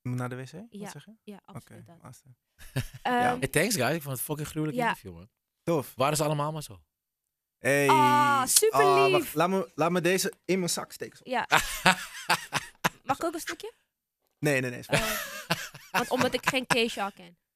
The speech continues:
Speaker 1: Dat is een hele goede reden
Speaker 2: En
Speaker 1: waarom
Speaker 2: ook,
Speaker 1: jij geen stukje
Speaker 2: en
Speaker 1: krijgt.
Speaker 3: Ik hoorde
Speaker 2: en
Speaker 3: dat
Speaker 2: die
Speaker 3: een van die
Speaker 2: film.
Speaker 3: boys de broer van Brace is, trouwens. Een van de boys van Keisha.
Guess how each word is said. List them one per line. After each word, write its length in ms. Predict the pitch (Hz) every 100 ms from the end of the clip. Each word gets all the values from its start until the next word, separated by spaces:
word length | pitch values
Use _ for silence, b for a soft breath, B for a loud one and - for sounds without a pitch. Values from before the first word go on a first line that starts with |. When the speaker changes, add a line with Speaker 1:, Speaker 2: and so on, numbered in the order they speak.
| _ _ _ _ _ _ _ _ -
Speaker 1:
Dat 240 | 190 214
is 140 | 233 -
een 200 | 208 202
hele 320 | 160 202 233
goede 260 | - 220 190
reden 280 | 190 202 165
Speaker 2:
En 60 |
Speaker 1:
waarom 160 | 160 165
Speaker 2:
ook, 60 |
Speaker 1:
jij 120 | 160 160
geen 140 | 160
stukje 220 | - 147 226
Speaker 2:
en 40 |
Speaker 1:
krijgt. 160 | 233 247
Speaker 3:
Ik 60 |
hoorde 140 | 302 269
Speaker 2:
en 60 |
Speaker 3:
dat 100 | 233
Speaker 2:
die 80 | 226
Speaker 3:
een 80 | 233
van 100 | 226
die 80 | 208
Speaker 2:
film. 100 | 190
Speaker 3:
boys 100 | 190
de 60 | 165
broer 180 | 160 160
van 140 | 135
Brace 280 | 127 240 -
is, 60 | -
trouwens. 360 | 82 78 - _ _ _ _ _ _ _ _
Een 120 | 120
van 100 | 113
de 60 | 98
boys 140 | 98
van 100 | -
Keisha. 340 | 92 85 87